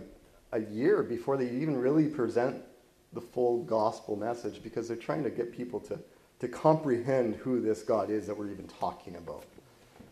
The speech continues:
You need to understand that you're a sinner before God before you can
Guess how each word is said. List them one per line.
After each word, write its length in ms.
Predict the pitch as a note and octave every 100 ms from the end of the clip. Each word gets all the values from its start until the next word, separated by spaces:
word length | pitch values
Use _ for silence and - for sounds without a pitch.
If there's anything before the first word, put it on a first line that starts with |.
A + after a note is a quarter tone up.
| - _ - - - _ _ _
You 100 | D#3
need 80 | F3+
to 60 | C#3
understand 560 | A2+ - C3 A#2+ A#2 G#2
that 120 | F#2
you're 120 | F#2+
a 40 |
sinner 380 | - A2 G#2+ F2+ - - - - -
before 280 | G#2+ G#2+ G2
God 280 | G#2+ G2
before 260 | F#2 F#2 G#2
you 100 | G2
can 280 | G2+ F#2